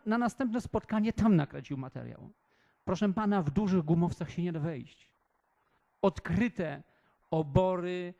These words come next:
eternit, wszystko płynie w kiszonkę, która idzie na skarmianie. Tragedia. Koło miasta, e, zima, zamarznięte, taki fetor. U nas weterynarze, e, e, natychmiast by zamknęli, zlikwidowali.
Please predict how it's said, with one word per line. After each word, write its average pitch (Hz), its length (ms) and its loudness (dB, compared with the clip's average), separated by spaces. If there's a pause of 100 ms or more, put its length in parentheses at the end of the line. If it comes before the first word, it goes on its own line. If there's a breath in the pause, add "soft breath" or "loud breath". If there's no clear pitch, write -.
(240 soft breath)
eternit, 190 840 0
wszystko - 440 -4
płynie 196 420 -2
w - 120 -14
kiszonkę, 185 560 -2
która 165 260 -6
idzie 147 200 -2
na 147 120 -2
skarmianie. 185 680 -6
Tragedia. 202 840 -10 (380 soft breath)
Koło 190 260 4
miasta, 185 760 -2 (500 soft breath)
e, 247 240 -10
zima, 170 640 -2
zamarznięte, 190 1080 -2
taki 208 400 -2
fetor. 202 640 0 (420 soft breath)
U 254 140 2
nas 233 360 -4
weterynarze, 208 720 -2
e, 196 720 -8
e, 208 40 -4
natychmiast 214 840 0
by 175 80 -2
zamknęli, 180 480 -2
zlikwidowali. 196 720 -2